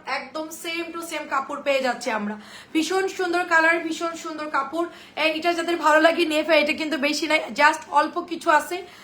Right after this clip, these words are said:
জলদি জলদি এটা অর্ডার ডান করে ফেলবেন, মাত্র ছয়শো পঞ্চাশ টাকা। এটা হচ্ছে ব্ল্যাকের মধ্যে পাচ্ছি, খুবই সুন্দর ব্ল্যাক কালার। ব্ল্যাকের সাথে আপু মারুন কালারের আমরা সুন্দর একটা চুনরির ডিজাইনটা আসলে এত সুন্দর।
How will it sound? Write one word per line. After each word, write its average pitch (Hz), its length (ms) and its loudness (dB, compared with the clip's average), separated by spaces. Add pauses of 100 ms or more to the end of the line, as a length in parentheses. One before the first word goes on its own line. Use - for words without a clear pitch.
(220)
জলদি 339 380 4
জলদি 339 360 4
এটা 339 160 2
অর্ডার 302 300 6
ডান 294 240 6
করে 330 200 -2
ফেলবেন, 311 260 -4
মাত্র 311 440 4
ছয়শো 285 320 -4
পঞ্চাশ 269 360 -6
টাকা। 233 140 -6 (320)
এটা 320 280 4
হচ্ছে 370 240 -2
ব্ল্যাকের 311 560 4
মধ্যে 311 180 0
পাচ্ছি, 277 320 -4 (160)
খুবই 392 320 0
সুন্দর 330 400 -6
ব্ল্যাক 294 280 0
কালার। 320 260 2 (400)
ব্ল্যাকের 311 360 4
সাথে 349 320 0
আপু 330 240 4
মারুন 320 720 4
কালারের 285 340 4
আমরা 269 260 0 (100)
সুন্দর 285 260 -6
একটা 277 420 -2 (380)
চুনরির 349 440 0
ডিজাইনটা 311 400 2 (120)
আসলে 311 240 -2
এত 277 260 4 (140)
সুন্দর। 294 320 0